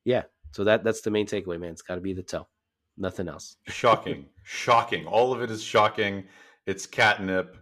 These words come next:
Speaker 2: Uh, I would re-record this podcast and say the same exact things in five minutes because of just how, uh, I think, t-, uh, I don't know, addicting this topic is. And I think it'll be revisited and well documented, uh, in the future for, for fodder for us to,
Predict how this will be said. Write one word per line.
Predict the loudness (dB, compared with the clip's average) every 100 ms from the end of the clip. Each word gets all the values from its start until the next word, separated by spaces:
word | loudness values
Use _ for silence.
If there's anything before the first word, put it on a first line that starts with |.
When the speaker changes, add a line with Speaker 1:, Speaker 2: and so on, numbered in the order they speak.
| _ _ _ _ -2
Speaker 2:
Uh, | 2 2 4
I | 4
would | 4
re-record | 2 2 0 2 0 0
this | -4
podcast | 0 0 2 0 0 -2
and | -8
say | -8
the | -8
same | -10 -2 -2 -2
exact | -2 0 0 -2
things | -2 0 -2 -10 -18 _ _
in | -6 -2
five | 2 4 2
minutes | 0 -2 -4 -8
because | -14 -6 -6 -6
of | -14
just | -12
how, | -2 0 2 0 -6 _ _ _
uh, | -12 -8 -8 -8 -10
I | -12
think, | -8 -10 -10 _ _ _ _ _
t-, | -20 -8
uh, | -6 -6 -6
I | -4
don't | -2
know, | 0 -2 -2
addicting | -6 -6 -8 -6 -8 -8
this | -10 -12
topic | -8 -8 -10 -12
is. | -14 -16 -20 _
And | -8 -6
I | -6
think | -6 -4
it'll | -4 -4 -4
be | -4
revisited | -2 -2 0 -2 -2 -2 -2 -2
and | -8 -10 _ _ _ 2
well | 4 6
documented, | 6 6 4 0 0 0 -2 -2 -2 -6
uh, | -8 -6
in | -4 -4
the |
future | -4 -6 -4 -4 -2
for, | -2 -2 -2
for | -6 0
fodder | 2 2 0
for | -4 -8
us | -8 -10 -10
to, | -6 -6